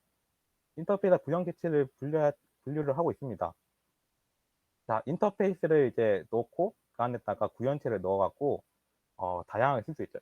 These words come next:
여기다가 나중에 애플 받고 싶으면 는 U 애플 키보드라고 바꾸면 바로 되죠.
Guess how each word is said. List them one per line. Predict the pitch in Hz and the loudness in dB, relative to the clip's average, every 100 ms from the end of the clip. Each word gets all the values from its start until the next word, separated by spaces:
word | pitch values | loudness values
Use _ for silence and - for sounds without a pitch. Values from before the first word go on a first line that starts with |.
| - | -10
여기다가 | 165 160 123 | -4 0 0
나중에 | 113 135 127 107 - | 0 -2 -6 -8 -8
애플 | 135 - 156 | -8 -6 -6
받고 | - 135 | -4 -4
싶으면 | 147 127 113 - - | -4 -6 -8 -10 -8
는 | 131 202 - _ _ | -6 -6 -12 _ _
U | 104 120 180 - | -8 -4 -4 -4
애플 | 127 - 170 | -8 -6 -8
키보드라고 | - 151 143 110 98 | -8 -8 -4 0 -2
바꾸면 | - - 156 123 | -4 -10 -6 -6
바로 | - 101 | -6 -8
되죠. | 92 - 101 | -10 -10 -14